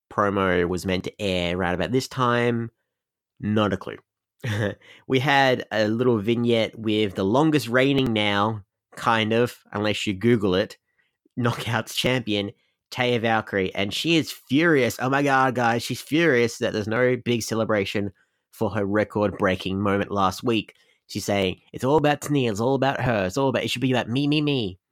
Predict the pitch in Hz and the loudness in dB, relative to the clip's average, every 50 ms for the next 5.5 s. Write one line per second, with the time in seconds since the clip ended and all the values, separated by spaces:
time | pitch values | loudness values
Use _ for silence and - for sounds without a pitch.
0 | _ _ _ _ - 101 107 117 - - - - - 101 - 113 123 120 107 - | _ _ _ _ -4 -2 -2 -2 -2 -4 -8 -8 -10 -8 -4 -2 -2 -2 -2 -4
1 | - 117 120 123 123 117 104 104 101 - _ - 127 131 139 135 - - 127 120 | -6 -4 -2 0 0 0 0 0 -2 -4 _ -6 -4 -2 -2 -2 -2 -2 -2 0
2 | 120 117 107 95 - _ _ _ _ _ _ _ _ - 131 135 143 139 135 123 | 0 0 -2 -4 -8 _ _ _ _ _ _ _ _ -2 2 4 4 4 4 2
3 | 120 - 120 120 107 107 - - - - 120 123 131 123 120 113 107 95 120 123 | 2 2 0 0 0 0 -2 -4 -2 0 0 2 2 2 2 2 2 2 2 2
4 | 131 113 123 110 - - - - 120 120 123 127 123 127 120 117 117 113 110 101 | 2 2 0 -2 -4 -6 -6 -2 0 2 4 4 4 4 4 2 2 0 -2 -4
5 | - - 113 117 120 131 131 135 131 123 | -4 -4 -2 0 0 2 2 2 2 0